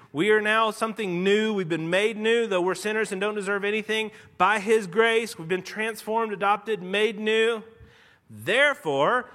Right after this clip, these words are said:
let no one pass judgment on you in questions of food or drink, or with regard to a festival or a new moon,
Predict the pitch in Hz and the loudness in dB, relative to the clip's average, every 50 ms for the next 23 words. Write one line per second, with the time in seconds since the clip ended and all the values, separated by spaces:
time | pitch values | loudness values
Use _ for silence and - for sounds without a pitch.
0 | - - - - - _ _ _ 214 240 277 277 277 277 285 285 285 247 277 302 | -20 -20 -20 -20 -20 _ _ _ 0 2 2 2 2 2 2 2 2 2 0 0
1 | 294 294 - 330 330 349 349 349 349 330 311 285 262 226 208 165 117 90 82 - | 0 -2 2 4 4 4 4 2 0 0 0 0 2 0 0 0 -2 -4 -8 -14
2 | - - _ _ _ _ - 190 196 190 - 247 247 226 - 233 208 185 185 180 | -20 -20 _ _ _ _ -8 -8 -8 -4 0 2 2 2 0 -4 -6 -6 -6 -4
3 | - 185 170 151 143 131 117 123 113 98 - - - - _ _ _ _ _ _ | -2 -2 -2 0 -2 -4 -6 -8 -10 -12 -14 -18 -20 -20 _ _ _ _ _ _
4 | _ _ _ _ _ _ _ _ _ _ _ _ _ 202 214 214 190 202 208 196 | _ _ _ _ _ _ _ _ _ _ _ _ _ 2 2 2 2 -2 -2 2
5 | 220 220 220 196 202 185 170 170 - 202 190 - - 175 151 151 151 143 131 127 | 2 2 2 2 0 -2 -4 -2 -2 -4 -4 -4 -6 -10 -6 -4 -4 -2 -2 -4
6 | 127 123 127 127 123 120 117 113 101 95 92 | -6 -6 -6 -8 -8 -8 -8 -8 -10 -10 -12